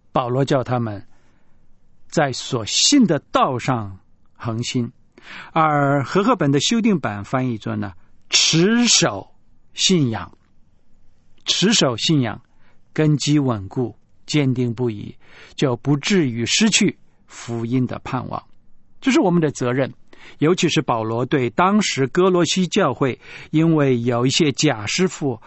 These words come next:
传一些人间的哲学、虚空的妄言呢、花言巧语的道理，还有一些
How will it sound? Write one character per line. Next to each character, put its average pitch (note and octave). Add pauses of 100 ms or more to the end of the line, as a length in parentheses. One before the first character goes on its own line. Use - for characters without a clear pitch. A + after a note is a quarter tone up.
(180)
传 C3
一 F3
些 C#3+ (380)
人 F3+
间 F#3+
的 B2+
哲 C#3+
学、 C3
虚 F#3
空 E3+
的 D3+
妄 A2+
言 B2
呢、 C3+
花 E3+
言 C#3
巧 C3
语 C3
的 D3
道 F3+
理， A#2 (340)
还 C#3
有 A#2+
一 B2
些 C3+